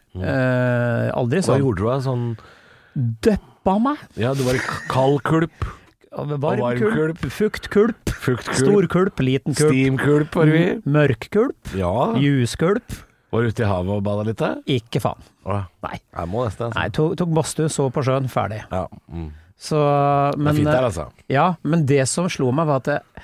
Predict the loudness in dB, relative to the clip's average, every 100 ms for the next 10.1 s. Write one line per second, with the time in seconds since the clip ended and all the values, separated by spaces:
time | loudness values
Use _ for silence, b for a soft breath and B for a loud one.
0 | B B B -2 0 2 2 2 2 0
1 | -2 -4 -2 -4 -4 -6 -4 -4 -2 -2
2 | -2 -2 -2 -2 -2 -2 0 0 -2 0
3 | -2 0 -2 0 -2 -4 -4 -4 -2 -2
4 | -4 -8 -4 -2 -2 -4 b b b b
5 | b -4 0 2 2 0 0 0 0 -2
6 | -6 -6 -6 -6 -2 0 0 0 -2 -4
7 | -2 -2 -2 -2 -2 -2 -6 -6 -6 -4
8 | -4 -4 -4 -6 -4 -4 -2 -4 -6 b
9 | b b -6 -6 -4 0 2 4 4 2
10 | 2